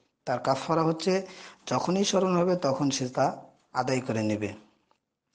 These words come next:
সহিহ বুখারীতে এসেছে, আহ, সালাতের সময় অনুচ্ছেদে, যে ব্যক্তি সালাত পড়তে ভুলে যায় স্মরণ হলে যেন আদায় করে নেয়, এই অধ্যায়ে হাদিসটি পাবেন।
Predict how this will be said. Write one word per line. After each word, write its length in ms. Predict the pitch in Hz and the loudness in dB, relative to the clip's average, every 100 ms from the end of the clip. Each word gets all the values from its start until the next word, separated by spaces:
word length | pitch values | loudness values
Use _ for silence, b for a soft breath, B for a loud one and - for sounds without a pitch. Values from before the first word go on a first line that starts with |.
| - - | -14 -4
সহিহ 240 | - 143 | 0 2
বুখারীতে 440 | 147 160 151 143 | 2 2 0 2
এসেছে, 400 | 131 123 113 127 - B B B B B | 0 0 0 -2 -2 B B B B B
আহ, 380 | 127 123 120 113 | -2 0 0 0
সালাতের 440 | 113 139 147 151 160 | 0 2 2 2 0
সময় 440 | - 135 135 143 - | 2 2 2 0 0
অনুচ্ছেদে, 600 | 131 135 - 117 120 139 - 123 | 0 0 0 0 -2 -2 -8 -4
যে 140 | 139 | -2
ব্যক্তি 640 | 143 170 - 147 139 156 151 | 0 0 -2 -2 0 0 -2
সালাত 400 | - 120 131 135 | -4 0 0 -2
পড়তে 240 | 147 139 135 | -6 -4 -4
ভুলে 280 | 120 131 120 | -2 -2 0
যায় 180 | 123 | 0
স্মরণ 380 | 127 143 135 135 | 0 0 0 0
হলে 220 | 139 147 | 2 0
যেন 180 | 139 131 | 2 2
আদায় 280 | 127 120 120 | 2 0 -2
করে 180 | 117 110 | 0 -2
নেয়, 180 | 113 - | -2 -2
এই 120 | 135 | 0
অধ্যায়ে 400 | 123 107 98 101 - b b | 0 -2 -8 -10 -14 b b
হাদিসটি 400 | 120 110 - 110 | -8 -6 -6 -4
পাবেন। 300 | 107 101 | -2 -2